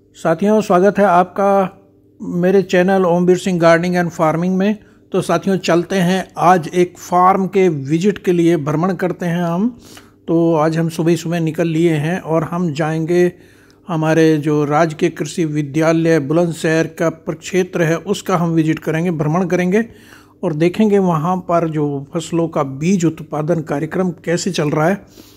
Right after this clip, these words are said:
और उसमें क्या-क्या अच्छाइयाँ, क्या-क्या कुछ कमियाँ देखने को मिली। तो चलिए चलते हैं साथियों, हम, आ, आज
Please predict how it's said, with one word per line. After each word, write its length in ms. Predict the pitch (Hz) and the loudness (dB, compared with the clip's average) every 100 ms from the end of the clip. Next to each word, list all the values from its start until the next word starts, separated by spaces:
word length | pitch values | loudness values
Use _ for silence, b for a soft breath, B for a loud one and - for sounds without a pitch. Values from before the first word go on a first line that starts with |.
| B B - | B B -4
और 120 | 196 | -4
उसमें 480 | - 196 190 180 180 | 0 -2 0 -2 -2
क्या-क्या 380 | 180 170 220 208 | 0 0 2 2
अच्छाइयाँ, 640 | - - - 185 208 190 | 0 -8 -4 0 2 2
क्या-क्या 360 | 196 165 190 | 0 -2 -2
कुछ 180 | 180 180 | -4 -4
कमियाँ 400 | - 175 196 202 | -4 -2 0 2
देखने 300 | 156 160 170 | 0 -2 -4
को 140 | 156 160 | -4 -2
मिली। 240 | 151 185 214 B B B B - | 0 0 -2 B B B B -2
तो 260 | 175 208 | 2 2
चलिए 320 | 208 175 196 | 2 0 0
चलते 280 | 190 175 170 | 0 0 0
हैं 100 | 202 | -2
साथियों, 360 | 185 170 185 190 | -2 -2 -2 -2
हम, 380 | 165 185 190 185 | -2 -2 -4 -6
आ, 360 | 156 160 156 156 | -4 -2 0 -2
आज 400 | - 156 151 | -6 -4 -2